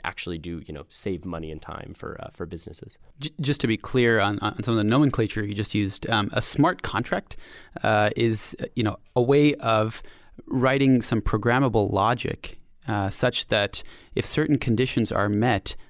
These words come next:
Speaker 2: they'll automatically, some transaction will automatically get executed on the blockchain. It could be a simple contract that's, you know, as simple as,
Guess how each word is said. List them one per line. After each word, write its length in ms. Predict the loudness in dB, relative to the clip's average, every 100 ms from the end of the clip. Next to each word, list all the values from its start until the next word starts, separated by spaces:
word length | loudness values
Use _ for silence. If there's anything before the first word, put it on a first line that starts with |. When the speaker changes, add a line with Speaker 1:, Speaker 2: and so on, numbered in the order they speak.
| -20 -20 -20 -20 -2
Speaker 2:
they'll 160 | 2
automatically, 680 | 2 2 4 2 2 0 -2 -6 -16 -6
some 200 | 0 2
transaction 540 | 2 2 0 0 -2
will 100 | 0
automatically 500 | 0 0 0 0 -2
get 200 | -2 -2 -2
executed 640 | -6 -6 -4 -4 -2 -2
on 100 | -2
the 80 | 0
blockchain. 480 | 2 0 0 -4 -4
It 60 | -4
could 120 | 0
be 80 | 0
a 60 |
simple 280 | 2 2 2
contract 540 | 2 2 2 0 0
that's, 240 | -4 -4 -8 -12 -18 -12 -2
you 80 |
know, 100 | 2
as 160 | 2 2
simple 440 | 2 2 4 2 2
as, 400 | 0 0 -2